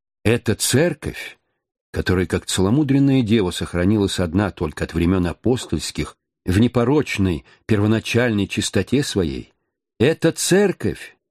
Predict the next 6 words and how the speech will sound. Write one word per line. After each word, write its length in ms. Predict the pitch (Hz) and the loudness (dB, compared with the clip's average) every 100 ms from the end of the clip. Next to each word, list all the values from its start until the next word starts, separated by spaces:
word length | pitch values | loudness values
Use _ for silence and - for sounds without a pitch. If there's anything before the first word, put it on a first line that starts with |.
| _ | _
которая 400 | - 113 151 160 | -2 2 4 4
вся 380 | - - 165 139 | 2 0 2 0
с 80 | - | -2
своими 440 | - 113 139 139 | 0 2 2 2
глубокими 680 | 113 113 123 147 151 143 139 | 2 2 4 2 2 2 2
догматами 920 | 107 127 98 131 151 135 98 78 | 2 0 2 2 2 -2 -2 -4